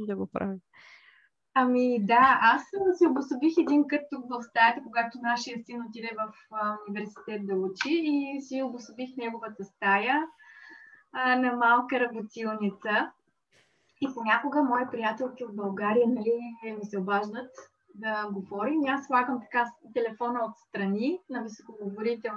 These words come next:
Speaker 2: нали, или на камера в, а, а, когато разговарям. И аз работя. И веднъж една от приятелките каза: „А, Жули, ко-, това не съм предполагала, че е толкова пипкаво. Това не е за мен, аз не мога да го направя.“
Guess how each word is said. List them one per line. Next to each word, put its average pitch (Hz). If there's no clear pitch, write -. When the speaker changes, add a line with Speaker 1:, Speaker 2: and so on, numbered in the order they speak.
Speaker 2:
нали, 294
или 269
на 247
камера 240
в, -
а, 208
а, 220
когато 214
разговарям. 202
И 330
аз 320
работя. 254
И 285
веднъж 311
една 269
от -
приятелките 240
каза: 226
„А, 262
Жули, 302
ко-, -
това 359
не 370
съм 392
предполагала, 320
че 277
е 262
толкова 262
пипкаво. 240
Това 370
не 370
е 349
за 302
мен, 269
аз 349
не 269
мога 320
да 330
го 262
направя.“ 208